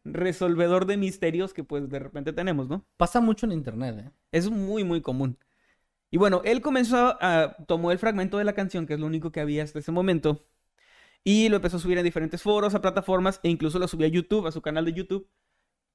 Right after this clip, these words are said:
Speaker 1: para que la gente le dijera si la había escuchado, si la conocía, y de quién era, ¿no?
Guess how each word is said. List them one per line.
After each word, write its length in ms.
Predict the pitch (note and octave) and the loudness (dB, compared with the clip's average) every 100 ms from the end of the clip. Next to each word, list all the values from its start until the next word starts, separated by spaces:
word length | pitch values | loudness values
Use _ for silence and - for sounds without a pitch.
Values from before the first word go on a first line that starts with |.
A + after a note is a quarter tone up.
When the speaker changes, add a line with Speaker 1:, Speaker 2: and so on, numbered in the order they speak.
| _ | _
Speaker 1:
para 480 | - E3 D#3 D3 C#3+ | 2 4 6 4 2
que 140 | D3 D3+ | 0 0
la 280 | D3 C#3+ - - | 2 -2 -6 -4
gente 840 | E3+ E3+ F3 F3 E3+ D#3+ C#3+ C3+ | -2 0 -2 -2 0 0 -2 -4
le 200 | C3+ C3+ | -6 -6
dijera 400 | C3+ C#3 C3+ D3+ | -6 -6 -4 -4
si 260 | D3+ C3+ B2+ | -4 -10 -10
la 120 | B2 | -10
había 100 | B2+ | -10
escuchado, 460 | A#2+ E3+ G#3 G#3+ G#3+ | -12 -6 -2 0 0
si 100 | F3+ | -4
la 100 | D3+ | -6
conocía, 680 | D3+ D3+ G#3 A3 A#3+ B3 _ _ _ - | -8 -6 -4 -2 -2 -4 _ _ _ -8
y 80 | B2 | -8
de 80 | |
quién 220 | A#2+ C3+ F3 | -4 0 2
era, 220 | G3+ C#3+ | 2 2
¿no? 180 | D#3+ | -2